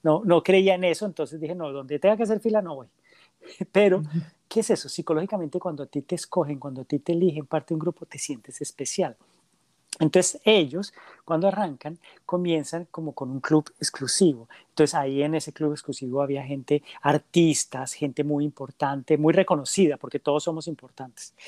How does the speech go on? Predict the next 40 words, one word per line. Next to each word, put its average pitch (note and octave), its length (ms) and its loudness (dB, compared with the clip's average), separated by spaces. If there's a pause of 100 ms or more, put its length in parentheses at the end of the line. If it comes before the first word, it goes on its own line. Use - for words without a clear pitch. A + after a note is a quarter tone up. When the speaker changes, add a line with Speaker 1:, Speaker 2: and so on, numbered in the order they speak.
(140)
Speaker 1:
gente F#3 280 2
muy G3 120 2
reconocida, D#3 800 2 (800)
entre C3+ 440 -4
ellos C3+ 300 2
Elon D3+ 340 6
Musk, C#3+ 440 -2 (360)
por C#3 140 -4
ejemplo, C#3+ 480 0
que D3 140 0
hizo C3 240 -6
una C#3 120 -6
charla C#3 440 -6
y, D3 160 -2
y C3+ 160 -4
eso B2+ 180 -8
generó C3 500 -6
un C#3 220 -16
revuelo C#3+ 360 4
en-, D3 280 -4 (160)
enorme. C#3+ 500 -4 (300)
Eh, C#3+ 720 4
el C3 80 -8
dueño C#3 300 -4
de C#3+ 220 -2
Mark C#3 360 -2
Zuckerberg, D3+ 640 -2
Zuckerberg, A#3+ 420 2
sí, D3 260 -2
el C#3 100 -4
dueño C#3 260 -4
de D3 80 2
Speaker 2:
Ujú. - 80 -4
Speaker 1:
Facebook C#3 380 0
también C#3 440 0 (240)
estuvo C#3+ 300 4
en C3+ 80 -2
Clubhouse. D3+ 520 4
Entonces, E3 300 0
claro, - 300 0